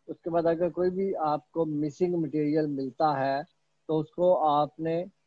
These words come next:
अ, फौरी तौर पर जो है, आपने जो security का office है, उनको notify करना है। <clears throat> notify करके उनको बताना है कि हमारा जो missing material है,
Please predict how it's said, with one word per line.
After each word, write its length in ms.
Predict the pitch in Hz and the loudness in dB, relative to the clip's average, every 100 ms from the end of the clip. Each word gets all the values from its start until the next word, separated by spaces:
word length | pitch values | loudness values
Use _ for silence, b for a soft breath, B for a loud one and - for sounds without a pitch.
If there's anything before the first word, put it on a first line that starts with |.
| _ _ _ _ | _ _ _ _
अ, 400 | 151 143 143 147 | -2 0 2 2
फौरी 400 | 139 _ 175 185 | 0 _ 4 4
तौर 260 | 185 180 156 | 4 2 2
पर 220 | 151 156 | 2 0
जो 100 | 147 | 2
है, 80 | 151 | 0
आपने 500 | 143 139 131 151 160 | 2 -2 -4 -6 -6
जो 120 | 147 | -6
security 720 | 143 143 - 147 143 135 160 | -8 -12 -4 -2 -2 -4 -6
का 320 | 143 139 135 | -2 0 0
office 420 | 135 127 - 151 156 | 0 -4 -6 -4 -2
है, 100 | 151 | -2
उनको 220 | 143 151 | -4 -6
notify 480 | 135 120 131 147 143 | -6 -8 -6 -6 -4
करना 280 | 151 147 | -4 -4
है। 80 | 170 - _ _ _ _ _ _ | -8 -12 _ _ _ _ _ _
<clears throat> 500 | - 554 226 156 135 | -6 2 2 2 0
notify 400 | 131 139 147 151 | -2 -2 -2 -2
करके 180 | 147 151 | -2 -4
उनको 280 | 147 143 143 | -6 -6 -8
बताना 480 | 131 135 131 139 | -6 -4 -4 -4
है 80 | 151 | -6
कि 120 | 147 | -6
हमारा 260 | 139 123 127 | -6 -4 -4
जो 140 | 131 | -6
missing 480 | 131 127 - 147 143 | -8 -10 -10 -8 -8
material 480 | 117 127 127 147 135 | -8 -8 -6 -4 -4
है, 220 | 127 139 | -4 -6